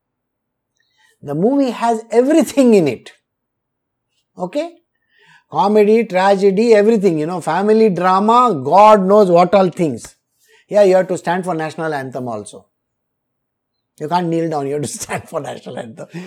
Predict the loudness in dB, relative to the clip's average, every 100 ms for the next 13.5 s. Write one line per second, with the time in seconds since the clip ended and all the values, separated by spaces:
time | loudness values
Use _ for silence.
0 | -18 -2 2 4 6 6 4 2 -4 -10
1 | -20 -12 -2 2 4 4 2 2 2 2
2 | -4 -4 4 6 6 4 0 0 0 2
3 | 2 2 2 2 2 -4 -16 _ _ _
4 | _ _ _ -4 -2 0 0 0 0 0
5 | -2 -4 -10 _ _ _ _ -4 -2 -2
6 | -2 0 4 6 8 6 6 4 2 -2
7 | -4 -6 -4 -2 -2 -4 -8 -6 -6 -6
8 | -6 -8 -10 -16 _ _ _ _ -2 2
9 | 4 4 4 2 0 -2 -4 0 2 2
10 | 2 0 0 -8 -18 -20 _ -10 -2 -2
11 | -2 -14 _ _ _ _ _ _ _ -6
12 | -4 -2 0 0 0 0 2 0 0 0
13 | -2 -4 -6 -8